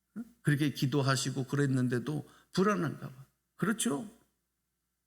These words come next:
몸이 마음대로 안 되고 건강도 마음대로 안 되고,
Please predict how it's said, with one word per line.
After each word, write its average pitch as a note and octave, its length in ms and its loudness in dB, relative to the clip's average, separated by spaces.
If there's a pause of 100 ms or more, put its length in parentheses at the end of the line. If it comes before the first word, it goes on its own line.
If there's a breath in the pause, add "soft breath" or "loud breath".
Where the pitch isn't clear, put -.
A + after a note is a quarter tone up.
(640)
몸이 C#4 300 6
마음대로 G#3 460 6
안 D#3+ 200 -2
되고 - 240 -6
건강도 G3+ 520 6
마음대로 D3 500 0
안 - 180 -6
되고, - 500 -12